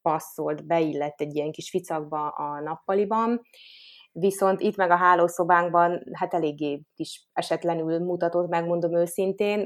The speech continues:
meg én szerettem volna csökkenteni a, a sminkjeimnek a mennyiségét,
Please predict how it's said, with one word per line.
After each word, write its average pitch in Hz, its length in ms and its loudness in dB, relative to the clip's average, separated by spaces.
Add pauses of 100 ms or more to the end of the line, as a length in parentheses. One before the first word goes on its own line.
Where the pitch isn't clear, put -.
(120)
meg 170 280 -2
én 165 220 0
szerettem 160 720 -4
volna 151 320 -4
csökkenteni 151 720 -4
a, 147 180 -2
a 156 100 -6
sminkjeimnek 151 800 -8
a 147 300 -2
mennyiségét, 165 1000 0